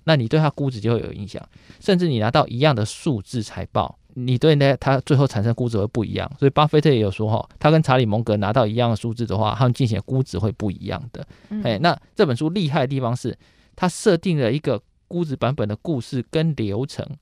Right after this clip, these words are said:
Speaker 1: 然后你就可以按照这个流程下去做。那我觉得这是一个很棒的一个方式，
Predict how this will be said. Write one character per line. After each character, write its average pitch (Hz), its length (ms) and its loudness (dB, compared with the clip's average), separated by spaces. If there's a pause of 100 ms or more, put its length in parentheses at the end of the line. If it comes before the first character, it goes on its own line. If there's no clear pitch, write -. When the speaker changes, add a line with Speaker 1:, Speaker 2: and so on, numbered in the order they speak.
Speaker 1:
然 151 100 0
后 170 40 2
你 156 60 0
就 185 60 2
可 170 100 -2
以 117 120 -2
按 175 140 2
照 165 140 2
这 151 80 -2
个 131 80 -2
流 113 180 -2
程 98 180 -6
下 110 180 -4
去 - 200 -12
做。 - 280 -14
那 160 120 2
我 123 80 0
觉 120 100 -4
得 139 60 -2
这 156 120 -2
是 151 120 -6
一 135 60 -2
个 113 140 -6
很 - 240 -10
棒 131 240 2
的 101 100 -4
一 - 20 -4
个 110 80 -4
方 104 240 -8
式， - 220 -12